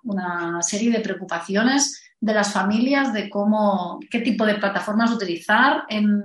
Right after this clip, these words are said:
en la, en el hogar, cómo impactan en el, en sus vidas familiares y cómo al final también negociar con esto con, con los hijos y las hijas, ¿no?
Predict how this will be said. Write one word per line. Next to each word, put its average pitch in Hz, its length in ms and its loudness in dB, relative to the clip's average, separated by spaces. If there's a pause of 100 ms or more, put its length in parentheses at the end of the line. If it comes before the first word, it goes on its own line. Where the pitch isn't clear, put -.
en 196 180 -4
la, 190 220 0 (420)
en 196 120 -2
el 190 100 2
hogar, 240 460 2 (260)
cómo 202 240 0
impactan 208 520 2
en 185 160 0
el, 160 300 -6
en 160 180 -8
sus 170 360 -4
vidas 202 260 0
familiares 196 540 0
y 214 80 0
cómo 214 480 2 (320)
al 196 160 0
final 190 220 -2
también 226 280 4
negociar 196 560 2
con 202 120 0
esto 196 280 0
con, 175 600 -6
con 180 160 -6
los 170 160 -4
hijos 190 260 -4
y 165 60 -6
las 156 200 -4
hijas, 156 340 -10
¿no? - 140 -8